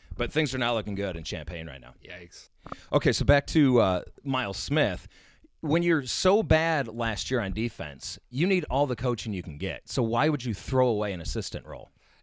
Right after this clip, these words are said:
Speaker 2: And what I had said to you was he is literally handing the shovels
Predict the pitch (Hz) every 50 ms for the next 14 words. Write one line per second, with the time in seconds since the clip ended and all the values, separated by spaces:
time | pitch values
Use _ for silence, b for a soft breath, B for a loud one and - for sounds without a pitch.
0 | b - 151 135 131 127 123 123 120 117 120 113 113 - - _ - 131 123 120
1 | 117 117 120 117 113 95 - - 131 117 110 101 110 107 107 113 110 110 107 101
2 | 104 101 101 98 98 98 95 95 90 90 - - - _ _ _ - - - 120
3 | 123 120 120 113 107 107 104 98 87 98 95 98 101 110 123 117 123 123 120 113
4 | 107 110 110 104 101 101 98 92 95 - - 117 117 110 113 117 120 110 104 104
5 | 98 92 - - - 117 110 107 101 95 92 90 92 90 87 - - -